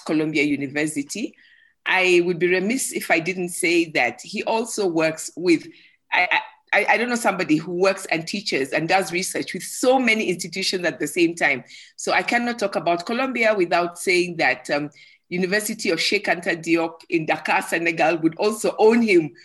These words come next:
with all their heart and soul. He works with a number of institutions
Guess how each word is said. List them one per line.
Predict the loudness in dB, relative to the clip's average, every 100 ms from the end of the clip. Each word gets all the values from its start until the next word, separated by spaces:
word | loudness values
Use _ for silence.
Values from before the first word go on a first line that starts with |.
| _ 0
with | 0 2
all | 2 2
their | 2 0
heart | 2 -2 0
and | -4 -4
soul. | -2 -2 0 -2 -4 -14 -20 _
He | -8 -2
works | 2 2 0
with | 0 2 2
a |
number | 0 2 2 4 4
of | 4 0 -2 -2
institutions | -2 -4 -10 -8 -4 -2 -2 -2 -6